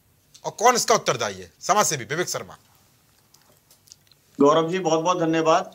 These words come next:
Speaker 1: हम्म।
Speaker 2: बहुत अच्छा मुद्दा उठाया आपने।
Speaker 1: जी।
Speaker 2: जन सरोकार से जुड़े मुद्दे को आप, अ, लगातार उठा रहे हैं
Speaker 1: जी।
Speaker 2: और उठाते रहेंगे। ये मेरी, अ, शायद, अ, मैं अपने दिल से चाहता हूं कि आप
Speaker 1: जी।
Speaker 2: इसको कभी रोकिएगा नहीं,
Speaker 1: जी।
Speaker 2: क्योंकि आप जिस तरीके से ये मुद्दों को उठाते हैं,
Speaker 1: जी।
Speaker 2: मुझे नहीं लगता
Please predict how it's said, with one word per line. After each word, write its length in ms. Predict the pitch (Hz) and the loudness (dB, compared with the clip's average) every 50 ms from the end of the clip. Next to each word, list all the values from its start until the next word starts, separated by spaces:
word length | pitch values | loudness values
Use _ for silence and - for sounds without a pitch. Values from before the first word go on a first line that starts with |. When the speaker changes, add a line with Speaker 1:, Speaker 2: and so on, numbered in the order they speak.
| - - | -18 -18
Speaker 1:
हम्म। 360 | 120 117 107 98 - - 139 | -18 -18 -18 -18 -8 -4 -2
Speaker 2:
बहुत 220 | 131 135 151 160 160 | 2 2 2 2 2
अच्छा 220 | 160 - - 175 | 0 0 0 0
मुद्दा 260 | 165 160 147 170 180 | 0 0 2 4 4
उठाया 360 | 175 165 - 151 151 156 156 | 2 4 2 0 0 2 2
आपने। 280 | 151 143 143 131 135 139 | 2 2 0 -2 -4 -2
Speaker 1:
जी। 220 | 143 147 135 110 107 110 | 0 0 -2 -2 -4 -4
Speaker 2:
जन 180 | 127 147 151 160 | -4 -2 -2 -2
सरोकार 420 | 156 165 160 - - 170 165 160 | -2 -4 -4 -2 0 0 0 0
से 160 | 160 185 180 151 | 0 -2 -4 -2
जुड़े 220 | 143 156 160 165 | 2 4 4 4
मुद्दे 300 | 160 156 143 131 156 160 | 4 2 0 4 4 4
को 100 | 160 170 | 6 6
आप, 300 | 165 156 156 156 - - | 6 6 4 4 0 -2
अ, 40 | 135 | -2
लगातार 640 | 143 143 147 139 131 127 131 135 143 139 165 170 165 | 0 0 2 0 0 0 0 0 0 2 2 0 0
उठा 260 | 160 139 - 147 151 | 0 0 2 2 4
रहे 200 | 160 160 151 143 | 4 4 4 2
हैं 300 | 131 123 139 - - 117 | 0 -2 -4 -6 -8 -8
Speaker 1:
जी। 160 | 113 127 117 | -6 -6 -4
Speaker 2:
और 140 | 127 139 151 | -2 -2 0
उठाते 400 | 151 135 143 143 - - 185 180 | 0 2 2 2 2 2 2 4
रहेंगे। 340 | 165 160 160 165 170 175 190 | 4 6 6 4 4 2 2
ये 200 | 190 175 175 175 | 0 2 2 2
मेरी, 300 | 175 170 165 175 180 180 | 4 4 4 4 4 4
अ, 500 | 180 156 156 151 151 151 151 147 139 135 | 2 2 2 2 4 4 4 4 2 2
शायद, 260 | 139 - 151 160 160 | 2 2 2 2 2
अ, 260 | - 151 151 151 147 143 - - _ - - | 2 2 2 2 2 0 -2 -10 _ 2 4
मैं 160 | 139 151 147 | 4 6 4
अपने 200 | 151 143 160 170 | 4 2 0 0
दिल 180 | 160 151 156 143 | 0 0 0 0
से 340 | - 190 180 170 - - - | 0 -2 -4 -4 -4 -4 0
चाहता 260 | 156 151 147 156 160 | 0 2 4 4 4
हूं 140 | 156 160 165 | 6 4 4
कि 140 | 165 180 | 2 4
आप 140 | 165 156 160 147 | 4 4 4 4
Speaker 1:
जी। 320 | - 165 160 160 - 143 | 4 2 2 2 0 -4
Speaker 2:
इसको 280 | 143 - - 170 170 165 | -8 -6 -4 -4 -4 -2
कभी 360 | - 165 156 160 175 180 180 | 0 0 2 2 2 0 0
रोकिएगा 540 | 180 135 143 147 143 - 180 185 180 185 160 | 2 4 4 4 4 6 4 6 6 6 6
नहीं, 280 | 139 131 143 139 - | 6 4 4 2 0
Speaker 1:
जी। 260 | - - - 131 120 | -4 -6 -6 -6 -6
Speaker 2:
क्योंकि 340 | 107 - - 160 160 190 202 | -4 0 0 0 2 4 4
आप 260 | 196 185 185 185 175 | 4 4 4 2 0
जिस 160 | 185 190 - 208 | -6 -10 -8 -8
तरीके 240 | 202 202 185 202 | -6 -6 -6 -2
से 140 | - 214 208 | 0 0 2
ये 240 | 202 202 196 190 139 160 | 2 0 -2 -4 -4 -4
मुद्दों 280 | 165 156 139 170 185 | -4 -2 0 0 2
को 100 | 180 208 | 2 2
उठाते 380 | 190 160 156 147 147 147 - - | 2 2 4 4 4 4 4 2
हैं, 400 | - 135 127 139 - - - - | 2 2 0 -4 -6 -10 -14 -14
Speaker 1:
जी। 160 | 110 117 110 143 | -12 -10 -6 0
Speaker 2:
मुझे 300 | 147 147 160 170 220 233 | 4 4 6 6 8 6
नहीं 160 | 214 202 190 | 6 6 6
लगता 360 | 185 175 180 - 190 190 208 | 4 4 2 2 2 2 2